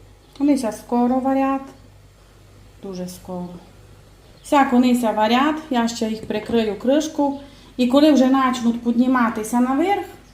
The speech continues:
там вже вони вже готові. Там ще буквально хіба одну хвилину проварити і все.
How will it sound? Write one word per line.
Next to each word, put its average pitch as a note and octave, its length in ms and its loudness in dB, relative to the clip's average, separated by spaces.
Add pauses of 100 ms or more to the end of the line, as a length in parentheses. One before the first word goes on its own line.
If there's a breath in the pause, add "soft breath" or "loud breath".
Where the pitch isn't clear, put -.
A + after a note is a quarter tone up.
там C4+ 240 0
вже B3+ 220 2
вони B3 180 2
вже A#3 140 2
готові. G3 520 -6 (560 soft breath)
Там G#3+ 180 -4
ще G#3+ 160 -8
буквально G3+ 600 -6
хіба G3+ 240 -2
одну G3+ 220 -8
хвилину B3+ 520 0
проварити B3+ 560 0
і G#3+ 160 -6
все. G3+ 240 -14